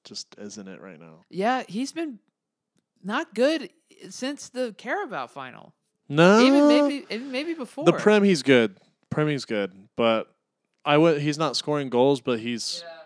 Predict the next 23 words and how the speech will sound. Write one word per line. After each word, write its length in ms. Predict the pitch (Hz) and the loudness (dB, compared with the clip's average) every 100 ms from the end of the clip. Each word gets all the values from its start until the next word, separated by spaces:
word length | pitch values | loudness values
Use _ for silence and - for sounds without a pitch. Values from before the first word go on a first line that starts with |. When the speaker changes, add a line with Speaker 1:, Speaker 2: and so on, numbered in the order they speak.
| 143 | -8
Speaker 2:
Yeah. 80 | |
Speaker 1:
involving 460 | 131 117 117 117 107 | -6 2 2 2 -2
himself. 460 | 101 95 - 98 - | -6 -10 -8 -8 -8
But 120 | 107 | -8
in 60 | 107 | -6
the 60 | |
Speaker 2:
Okay, 40 | 123 | -6
that's 80 | |
Speaker 1:
Champions 420 | 123 131 143 139 120 | -2 -2 -4 -6 -4
Speaker 2:
fair. 60 | |
Speaker 1:
League, 80 | 147 | -4
he 80 | 127 | -6
kinda 240 | 113 110 | -10 -10
hides 540 | 92 95 90 87 - - | -8 -12 -12 -14 -16 -18
behind. 360 | 98 92 90 | -18 -18 -16
And 100 | 113 | -10
I 120 | 156 180 | -6 -4
wish 220 | 202 135 | -6 -6
Speaker 2:
Okay. 120 | 117 | -8
Speaker 1:
Pulisic 420 | 135 127 - 113 | -8 -8 -8 -10
got 280 | 107 101 90 | -10 -10 -12
more 240 | 107 101 | -12 -10
involved. 580 | 101 98 98 95 92 - | -10 -8 -6 -6 -10 -18